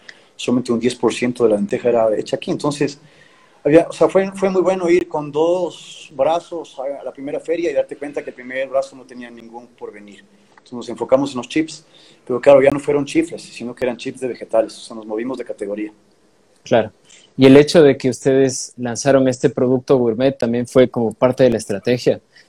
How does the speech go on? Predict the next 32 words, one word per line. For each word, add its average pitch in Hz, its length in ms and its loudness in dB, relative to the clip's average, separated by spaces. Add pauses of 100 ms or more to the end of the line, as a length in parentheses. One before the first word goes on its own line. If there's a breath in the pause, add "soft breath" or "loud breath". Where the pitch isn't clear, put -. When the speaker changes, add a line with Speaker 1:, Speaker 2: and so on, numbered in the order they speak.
Speaker 2:
porque 143 200 4
yo 151 60 10
estaba 160 260 8
analizando 143 520 4
algunas 135 420 0
cosas, 135 640 -2 (480)
eh, 110 520 0
algunas 151 380 2
características 123 760 -2
de 110 80 -2
su 110 120 -12
producto. 113 460 -4
Tú 143 160 6
sabes 143 300 6
que 143 120 2
hay 131 100 8
una 135 340 6
que - 140 -10
se 127 100 -2
llama 123 160 2
la 120 80 2
estrategia 123 680 0
del 107 320 0
océano 117 400 2
azul, 123 340 2 (380)
que 131 60 0
es 123 80 0
como 135 220 4
que 123 140 -4
coges 147 340 8
a 127 100 8
los, 113 560 0